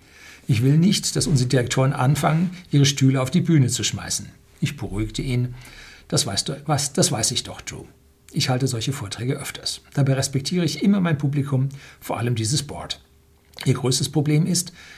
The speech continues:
dass Sie in einer Denkblase leben. Sie müssen auch mal andere Meinungen hören, zum Beispiel meine. Sie werden Ihnen dankbar sein, wenn ich fertig bin.“ Ich wusste es zu schätzen, dass er mich eingeladen hatte, doch seine Entscheidung war nicht ganz ohne Risiko.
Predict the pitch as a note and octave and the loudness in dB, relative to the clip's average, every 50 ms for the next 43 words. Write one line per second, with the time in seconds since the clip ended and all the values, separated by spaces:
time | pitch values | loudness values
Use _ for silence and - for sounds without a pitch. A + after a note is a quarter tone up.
0 | - - _ - B2+ - - D3 C3+ C#3 B2+ B2 A#2+ A2+ A2 B2+ C#3+ F#3 - - | -20 -14 _ -6 -4 0 0 0 0 0 0 -2 -2 0 0 0 0 0 0 -2
1 | - B2+ A2 G2+ G#2+ G2+ C3 B2+ A2+ A2 A#2 A#2+ G2+ E2+ D#2 - - - - G2+ | -4 -4 -4 -2 -2 -2 0 0 0 0 -2 -2 -4 -6 -10 -12 -10 -8 -6 -4
2 | A2 A#2 A#2+ C#3 C#3 - - - C3+ B2 - - D3 D#3 D3 B2+ G#2+ G2 F#2+ G2 | -4 -2 -2 -4 -4 -4 -6 -4 -4 -4 -2 -2 -2 -2 0 -2 -4 -4 -6 -6
3 | G2 G2 G#2 G2+ - A#2+ A2+ A2+ C3 C#3 C#3 - - - - - - - - C#3 | -6 -4 -6 -4 -4 -2 0 0 0 0 0 -2 -10 -18 -20 -10 -4 2 2 2
4 | - G#2+ G2+ - - C#3+ C3 A#2 G#2 F#2+ E2 E2 - - - - _ - - B2+ | 2 2 0 0 2 2 2 2 0 -2 -6 -10 -12 -14 -18 -20 _ -8 -6 -6
5 | G#2+ G#2+ G2+ G#2 G#2 A#2+ A#2+ A2 G#2 G2+ A2+ A2+ C3+ C3+ C#3+ D#3+ C#3+ A#2 A#2+ G#2+ | -4 -4 -4 -6 -6 -6 -6 -6 -6 -4 -2 -2 -4 -4 -2 -4 -4 -4 -4 -6
6 | A2+ B2 B2+ D3+ - - - - G2+ G2+ A#2 A#2+ - - - - - - - - | -6 -6 -6 -8 -8 -12 -12 -10 -8 -6 -6 -6 -8 -10 -12 -12 -12 -16 -18 -16
7 | - - - - - - _ _ _ _ _ _ _ _ _ _ _ _ - - | -16 -16 -16 -16 -20 -20 _ _ _ _ _ _ _ _ _ _ _ _ -20 -20
8 | - - - - - - _ - - D3 E3 E3 - F3+ C#3 - - - C3 - | -20 -20 -20 -20 -20 -16 _ -4 0 2 4 4 4 2 0 0 0 0 2 2
9 | D#3 E3 - - - B3 G#3 F#3+ E3 D3+ - D#3+ D#3 C#3+ - - C3+ D3 D#3+ D#3 | 2 2 0 0 -2 0 -2 -2 0 0 2 2 2 2 2 2 2 2 2 2
10 | C3 A2+ A2 A2+ B2 G#2+ A2+ C3+ C#3 D#3 D3+ D3+ - - - - - C#3+ C3+ - | 0 0 0 -2 -2 -2 -2 -2 0 -2 -4 -4 -8 -14 -18 -6 -4 -2 0 0
11 | B2+ C3+ C3 C3 C3+ - - A2+ A2+ B2+ C3+ C3+ C#3 C3+ A#2+ A#2 A2+ A2+ A#2+ A2+ | 2 2 2 2 2 0 0 0 0 0 2 2 2 2 2 0 -2 -2 -2 -2
12 | - B2 A#2+ B2+ - C#3+ C#3+ C#3+ C#3+ C#3 C3+ A#2+ G2 G2 - - - - - | -2 -2 -4 -4 0 2 4 4 6 6 4 2 2 -2 -6 -10 -14 -16 -18